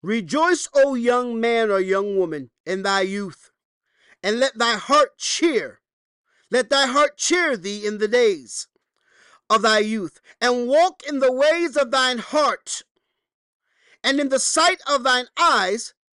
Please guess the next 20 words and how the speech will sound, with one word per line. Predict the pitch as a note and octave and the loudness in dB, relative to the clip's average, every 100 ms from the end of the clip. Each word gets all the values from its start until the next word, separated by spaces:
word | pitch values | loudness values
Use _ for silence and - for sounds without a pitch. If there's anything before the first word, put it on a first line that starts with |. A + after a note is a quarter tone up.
| _ _ _ _ | _ _ _ _
But | F3 C4 | -2 -2
know | A#3 A3+ C#4+ E4 F4+ D#4 | -2 -2 2 2 2 0
thou | D#4+ D4+ D4+ D4 | 0 2 2 2
that | C4 B3 - _ _ _ | 0 -2 -6 _ _ _
for | - C4 A#3 | -2 -2 -2
all | C#4 E4 F4 F4+ | 0 2 4 2
these | D#4+ D#4 - | 0 -4 -6
things | - D4 G#3+ F3 | -6 -6 -6 -4
God | B3+ C4+ B3 | 0 0 0
will | A#3+ | -2
bring | G#3 B3 D#4+ E4 A3+ | -4 -2 0 0 -4
thee | G#3 A3 | -6 -6
into | A#3 B3 | -4 -4
judgment. | F#3+ C4+ A3 F3+ _ _ _ _ _ _ _ _ _ _ _ _ _ _ | 0 0 -2 -8 _ _ _ _ _ _ _ _ _ _ _ _ _ _
Verse | A#2+ A2+ | -20 -18
ten | - A2 | -18 -18
to | G2+ | -20
close | A2+ A2+ A#2 | -20 -20 -20
this | A#2 | -20
chapter. | - G#2+ - A#2 | -20 -20 -20 -20